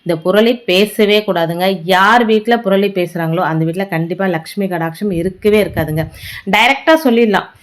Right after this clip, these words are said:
இப்ப யாராவது ஒருத்தவங்க தப்பு செய்றாங்க, பக்கத்து வீட்டுக்காரங்க தப்பு செய்றாங்கன்னா அவங்க கிட்டயே சொல்லிடலாம், "நீங்க இதை செய்யறது எனக்கு பிடிக்கலங்க, இதை மாத்திக்கோங்க" அப்படின்னு டைரக்டா அவங்க கிட்ட சொல்லிடலாம். அதை விடுத்துட்டு அவங்க கிட்ட சொல்லாம மூணாவது மனுஷங்கிட்ட அவங்க அப்படி, இவங்க இப்படி, அவ அப்படி, இவ இப்படி, இதை பேசுறத கண்டிப்பா தவிர்த்துடலாங்க.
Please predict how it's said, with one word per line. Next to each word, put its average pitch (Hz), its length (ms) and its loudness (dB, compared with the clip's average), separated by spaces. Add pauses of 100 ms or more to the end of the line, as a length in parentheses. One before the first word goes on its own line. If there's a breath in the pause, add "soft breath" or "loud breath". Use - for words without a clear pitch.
(140)
இப்ப 180 180 -2
யாராவது 180 420 4
ஒருத்தவங்க 190 340 -2
தப்பு 175 260 -4
செய்றாங்க, 180 320 2
பக்கத்து 196 300 -4
வீட்டுக்காரங்க 180 380 -4
தப்பு 175 240 -6
செய்றாங்கன்னா 180 340 -2
அவங்க 208 380 2
கிட்டயே 240 280 0
சொல்லிடலாம், 185 320 0
"நீங்க 196 200 0
இதை 180 120 -2
செய்யறது 180 340 -2
எனக்கு 165 320 -6
பிடிக்கலங்க, 170 540 -6 (280 loud breath)
இதை 208 220 0
மாத்திக்கோங்க" 208 540 0
அப்படின்னு 202 400 0
டைரக்டா 226 300 2
அவங்க 208 320 2
கிட்ட 190 160 -2
சொல்லிடலாம். 175 440 -4
அதை 185 220 2
விடுத்துட்டு 196 460 0
அவங்க 202 360 2
கிட்ட 208 280 -2
சொல்லாம 165 400 -2
மூணாவது 226 440 2
மனுஷங்கிட்ட 185 460 -4
அவங்க 170 240 -2
அப்படி, 170 300 -6
இவங்க 170 240 -6
இப்படி, 165 420 -6 (260 loud breath)
அவ 170 180 0
அப்படி, 175 320 -2
இவ 165 160 -2
இப்படி, 170 320 -6 (280 loud breath)
இதை 160 180 -2
பேசுறத 196 440 0
கண்டிப்பா 185 580 -2
தவிர்த்துடலாங்க. 165 760 0